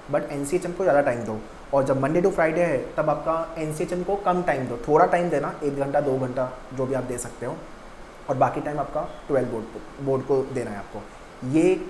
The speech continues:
मैनेजमेंट आपको लाना पड़ेगा आपके अंदर, ठीक है। अगर आपने ये चीज़ कर ली, निकल जाएगा एग्जाम। बहुत टफ भी एग्जाम नहीं है, but बहुत ईजी भी नहीं है, क्योंकि ज़्यादा लोग एग्जाम लिखते हैं, थर्टी फ़ाइव, थर्टी फ़ाइव थाउजेंड लोग एग्जाम लिख रहे हैं,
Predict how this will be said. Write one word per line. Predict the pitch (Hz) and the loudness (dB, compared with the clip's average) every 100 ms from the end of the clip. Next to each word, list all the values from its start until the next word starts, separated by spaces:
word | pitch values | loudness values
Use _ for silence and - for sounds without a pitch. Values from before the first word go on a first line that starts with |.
| - - 147 | -12 -12 -6
मैनेजमेंट | 139 139 151 165 175 135 | -4 -2 -2 -2 -2 -2
आपको | 131 - | -2 0
लाना | 147 120 120 | 2 2 0
पड़ेगा | 123 113 120 | -2 -4 -4
आपके | 101 - | -6 -6
अंदर, | 104 104 107 - - | -8 -8 -10 -12 -12
ठीक | 139 | -8
है। | 131 | -4
अगर | 123 139 | -2 0
आपने | 139 151 | 0 -2
ये | 147 | -2
चीज़ | 165 156 | 0 0
कर | 143 143 | 2 2
ली, | 156 - - - - - - | 2 0 -4 -12 -16 -16 -8
निकल | 143 139 | 0 2
जाएगा | 127 110 107 | 2 0 -4
एग्जाम। | 101 107 104 131 | -6 -8 -6 -2
बहुत | 190 170 170 | 2 2 2
टफ | 160 151 | 0 2
भी | 170 | 2
एग्जाम | 180 156 160 | 2 2 -2
नहीं | 165 | -2
है, | 175 | -2
but | 170 151 | -4 -2
बहुत | 135 - - | 0 0 0
ईजी | 139 151 | 0 0
भी | 156 | 0
नहीं | 156 143 135 | 0 -2 -4
है, | 175 - - - | -6 -12 -12 -6
क्योंकि | 143 151 143 - | -2 0 -2 -6
ज़्यादा | 131 123 139 | -2 0 2
लोग | 143 143 | 2 2
एग्जाम | 135 143 | 0 -2
लिखते | 147 - | -2 -2
हैं, | 151 151 | -2 -2
थर्टी | 131 | -4
फ़ाइव, | 135 139 | -2 -2
थर्टी | 135 135 | -2 0
फ़ाइव | 131 127 | 0 0
थाउजेंड | 120 127 | -2 -2
लोग | 131 | -2
एग्जाम | 117 123 123 | -2 -4 -4
लिख | 131 131 | -4 -2
रहे | |
हैं, | 135 | -2